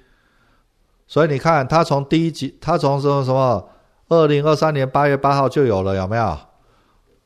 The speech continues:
哦，然后，然后这个虽然看起来很多，但是你可，也可以照这个下面这个日期去看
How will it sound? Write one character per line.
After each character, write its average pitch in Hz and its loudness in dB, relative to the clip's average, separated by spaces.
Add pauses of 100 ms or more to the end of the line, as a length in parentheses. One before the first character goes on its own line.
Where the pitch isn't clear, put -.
(500)
哦， 123 4
然 143 2
后， 160 0
然 143 2
后 170 2
这 170 -2
个 170 2
虽 170 0
然 165 2
看 170 0
起 139 -2
来 135 2
很 127 -2
多， 143 2
但 165 0
是 156 -4
你 127 -4
可， 143 -2
也 131 0
可 156 0
以 151 2
照 151 2
这 151 -2
个 143 0
下 147 0
面 147 -4
这 143 -2
个 139 0
日 151 -2
期 107 -6
去 131 -6
看 104 -4